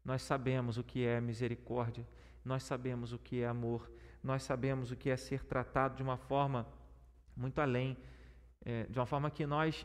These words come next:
jamais iríamos merecer, que é a forma graciosa, forma amorosa. E é isso que traz paz. Quantos corações doentes, quantos corações amargurados, quantos corações endurecidos,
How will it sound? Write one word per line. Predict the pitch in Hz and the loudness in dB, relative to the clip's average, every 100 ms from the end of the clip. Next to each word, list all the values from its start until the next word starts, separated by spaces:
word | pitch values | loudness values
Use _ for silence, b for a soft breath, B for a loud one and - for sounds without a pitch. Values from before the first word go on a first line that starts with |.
| - | 2
jamais | 131 151 156 180 | 4 8 8 8
iríamos | 165 143 139 143 | 8 6 2 0
merecer, | 135 135 - 123 | 2 0 0 -2
que | 117 | 0
é | 120 | -2
a | |
forma | - 131 | 0 0
graciosa, | 127 131 131 131 127 127 117 b b b b - | 2 0 0 2 4 4 2 b b b b -4
forma | 139 127 | 0 2
amorosa. | 127 131 123 117 113 110 b b b b - | 4 4 4 4 4 0 b b b b 6
E | 135 | 8
é | |
isso | 131 135 - | 8 4 -2
que | 147 | 0
traz | 139 131 127 - - | 2 2 0 -8 -4
paz. | 131 117 110 - - b b b - - | 2 2 2 -4 -12 b b b 0 6
Quantos | 170 180 | 6 6
corações | - 180 175 175 165 | 8 8 10 6 6
doentes, | 165 165 135 123 - - - B B B B B - | 8 8 8 4 -4 -6 -10 B B B B B 8
quantos | 170 185 190 | 8 8 6
corações | - 180 175 - 170 | 8 10 8 6 8
amargurados, | 175 180 190 190 160 139 123 - - - - B B B B B B - - - - - | 10 10 10 10 12 10 8 2 -6 -6 -8 B B B B B B -12 -12 -10 -10 -2
quantos | - 180 214 208 | 8 8 8 4
corações | - 214 208 208 208 202 | 6 10 10 8 6 8
endurecidos, | 202 185 233 233 226 - 151 - - | 8 12 12 12 10 4 4 2 -8